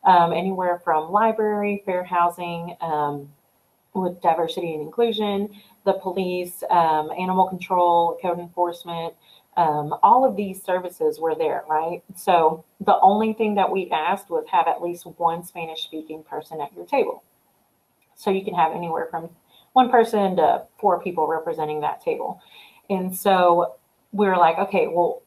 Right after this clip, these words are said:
where do we wanna have this?" So fortunately, we have, um, Officer Segura, and who he is, is he is, um, basically, like, the Spanish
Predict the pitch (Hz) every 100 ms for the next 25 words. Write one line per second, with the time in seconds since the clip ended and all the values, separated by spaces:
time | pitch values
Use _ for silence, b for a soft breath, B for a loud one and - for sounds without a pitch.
0 | - 180 220 269 302 247 202 190 175 160
1 | 156 - - 202 - _ b b b -
2 | 214 185 180 294 330 - 233 196 185 180
3 | 185 196 185 185 175 170 170 - 175 160
4 | 151 147 - - - 185 196 - 190 185
5 | 170 165 180 233 294 b b b _ 208
6 | 196 180 175 151 - _ - 226 214 320
7 | 311 196 196 185 170 - - 269 - 190
8 | 190 180 180 - _ 180 165 156 156 160
9 | - 294 294 285 202 185 170 160 170 -
10 | 180 180 - _ - - 202 196 196 196
11 | -